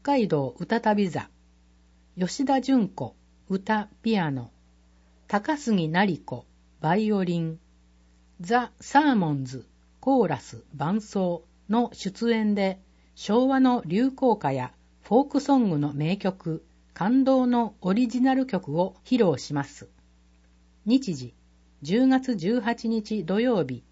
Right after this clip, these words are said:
十四時開演。場所、大ホール。費用、一般二千五百円。中学生以下千五百円。当日各五百円増。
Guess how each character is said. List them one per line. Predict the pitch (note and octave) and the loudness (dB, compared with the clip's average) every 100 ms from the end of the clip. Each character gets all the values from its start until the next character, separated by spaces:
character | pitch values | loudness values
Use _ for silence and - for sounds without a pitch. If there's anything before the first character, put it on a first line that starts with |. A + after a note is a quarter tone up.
| _ _ - | _ _ -2
十 | B3 C4 | 2 2
四 | F#3 D3+ | 2 0
時 | B2+ - | -2 -10
開 | - D#3 G3+ | -6 -2 0
演。 | G3 F3 E3 D#3 _ _ _ _ _ _ _ _ | 0 -2 -4 -10 _ _ _ _ _ _ _ _
場 | F3+ | 0
所、 | F#3 A3+ G#3+ G#3 _ _ | 0 0 0 -2 _ _
大 | D#3+ F3+ C4 | 0 4 4
ホ | B3+ B3+ G3+ | 2 2 2
ー | C3+ | 0
ル。 | A#2 - _ _ _ _ _ _ _ _ _ | -6 -16 _ _ _ _ _ _ _ _ _
費 | - C#4 | 0 2
用、 | B3 D3+ A#2+ - _ _ _ | 4 2 -2 -14 _ _ _
一 | G3 F#3 _ | -8 -8 _
般 | A#3 A#3 A#3 G#3+ - | -4 -2 -4 -8 -8
二 | F3 | -6
千 | F#3 C#4+ A#3 | 0 2 2
五 | D#3 | 0
百 | D3+ F#3+ - G3 | -2 -4 -2 0
円。 | C#3+ B2 - _ _ _ _ _ - | 0 -4 -12 _ _ _ _ _ -10
中 | - A#3+ | -2 2
学 | C4+ C4+ C4+ | 2 0 -4
生 | - B3 A#3 | -4 0 0
以 | A3+ | -2
下 | A3 D#3 B2+ _ - | -2 -4 -4 _ -20
千 | - C#4 A3 | -2 0 2
五 | D#3 | -2
百 | D#3 G#3 G#3 G3+ | -2 -2 0 0
円。 | C#3 A#2 - _ _ _ _ _ _ | 0 -6 -14 _ _ _ _ _ _
当 | - A3+ C4 | -2 2 2
日 | A#3+ B3 A3+ G#3+ - | 0 -4 -2 -4 -2
各 | - C4 D#3 - | -4 -2 -4 -4
五 | E3 | -2
百 | F#3+ B3 B3 A#3 | 0 0 0 0
円 | A3+ A3 G3 | 0 0 0
増。 | G#3 F3 A#2 | 0 0 -4